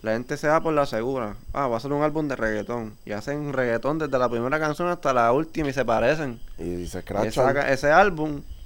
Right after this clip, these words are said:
Speaker 1: hay variedad. O sea, los flows cambian, las pistas cambian.
Speaker 2: No es lo mismo.
Speaker 1: Y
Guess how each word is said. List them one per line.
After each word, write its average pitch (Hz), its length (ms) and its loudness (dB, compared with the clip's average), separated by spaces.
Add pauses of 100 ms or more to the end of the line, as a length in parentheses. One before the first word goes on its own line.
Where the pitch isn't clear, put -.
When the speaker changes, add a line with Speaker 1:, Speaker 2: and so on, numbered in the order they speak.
(720)
Speaker 1:
hay 107 120 0
variedad. 143 580 6 (320)
O 104 80 -4
sea, 110 200 0
los 107 160 0
flows 135 320 2
cambian, 156 680 2 (480)
las 113 180 0
pistas 139 400 -4
cambian. 147 640 -2 (100)
Speaker 2:
No 104 140 0
es 107 60 0
lo 117 160 4
mismo. 117 460 0
Speaker 1:
Y 104 600 -4